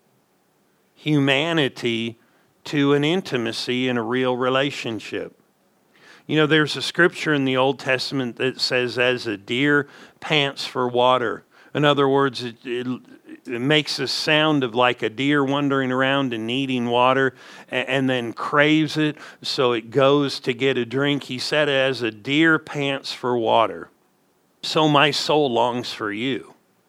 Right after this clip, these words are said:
And these type of s-, expressions throughout the Bible show that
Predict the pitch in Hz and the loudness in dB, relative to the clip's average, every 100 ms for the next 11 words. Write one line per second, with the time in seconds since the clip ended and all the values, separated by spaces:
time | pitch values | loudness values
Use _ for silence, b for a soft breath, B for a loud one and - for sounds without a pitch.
0 | _ _ b b b b _ - 147 151 | _ _ b b b b _ -4 0 2
1 | 139 120 - _ _ _ _ _ _ _ | 0 -4 -10 _ _ _ _ _ _ _
2 | 120 143 190 180 - - 160 175 160 123 | -6 -2 0 0 -4 -2 2 2 2 -4
3 | 113 - 123 - - 151 208 - 139 123 | -4 -6 -6 -6 0 2 2 0 -4 -4
4 | - 147 139 135 131 113 101 123 165 123 | -4 0 4 4 2 -2 2 4 4 0
5 | 113 110 b b b b b - - 165 | -2 -4 b b b b b -10 -4 2
6 | 147 147 131 131 117 | 4 4 4 2 2